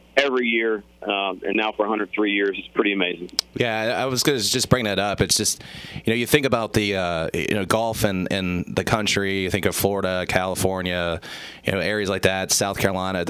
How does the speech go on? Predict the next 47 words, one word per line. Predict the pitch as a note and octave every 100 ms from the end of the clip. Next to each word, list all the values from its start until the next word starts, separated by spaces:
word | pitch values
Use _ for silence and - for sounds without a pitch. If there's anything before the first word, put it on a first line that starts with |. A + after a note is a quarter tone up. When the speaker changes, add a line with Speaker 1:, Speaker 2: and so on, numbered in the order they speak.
| -
Speaker 2:
with | F#2+ G2
all | G#2
these | F#2
golf | - G2
courses | - G2+ F#2+ F#2+ F2
and | F2+ F2
rich | G2+ G#2
in | F#2+
culture | - G2 F#2+ - F#2 E2+
through | F#2+ F2
high | F#2+
schools | F#2+ - F#2 F#2 F2+
and | F2+
then | F2 -
on | - F#2+
to | F2+
college. | - G2 F#2 F2 - - - - - -
And | - G#2+
I | - C#3+
think | D3+
we've | B2+ -
talked | A2+ G#2
to | -
you | F2+
before | F#2 G#2 G#2
about | G2 F#2+
the | F#2
talent | - G#2 G2+ -
in |
the | F#2
state. | - G2+ G2 G2 - - - -
I | -
think | F#3+ G3+
that | C#3
says | - B2 G#2
a |
lot, | G2+ G2+ F#2
too, | - G2+ F#2+
with | F#2 F#2
this | F#2+ -
thing | G#2 F#2+
being | F#2 F#2+ F#2 -
a | F2+
hundred | G#2+ G2 F#2
three | - F#2+
years | F2+ E2+
old | F#2+ F2+ F2 -